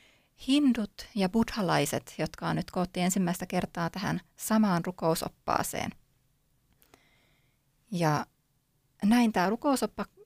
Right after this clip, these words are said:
opas kantaa meitä ei pelkästään muslimien Ramadanin aikana, vaan sitten myös koko vuoden s-, jatkuen aina perjantai-rukouksena, että jokaiselle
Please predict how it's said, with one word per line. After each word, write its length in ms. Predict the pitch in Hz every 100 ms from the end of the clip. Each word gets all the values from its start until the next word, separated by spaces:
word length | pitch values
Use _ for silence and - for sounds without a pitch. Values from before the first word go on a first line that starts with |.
| -
opas 300 | 214 202 -
kantaa 380 | 220 208 196 180
meitä 200 | 185 185
ei 80 | 185
pelkästään 640 | 208 185 175 - 165 170 - _ _ _ 214
muslimien 480 | 190 - 180 160 156
Ramadanin 540 | 233 294 240 196 175
aikana, 420 | 170 165 175 160 175 _ _ _ _ _ -
vaan 380 | 170 160 165 320 _ _ _ _ _ _ _ _ _
sitten 440 | - 185 - 170 170
myös 280 | 180 180
koko 260 | - - 170
vuoden 420 | 208 208 170 160 - _ _ _
s-, 140 | - -
jatkuen 540 | 185 180 - 170 170 196
aina 160 | 185
perjantai-rukouksena, 1300 | - 240 214 185 156 156 139 - - - - - -
että 140 | - 175
jokaiselle 400 | 170 170 170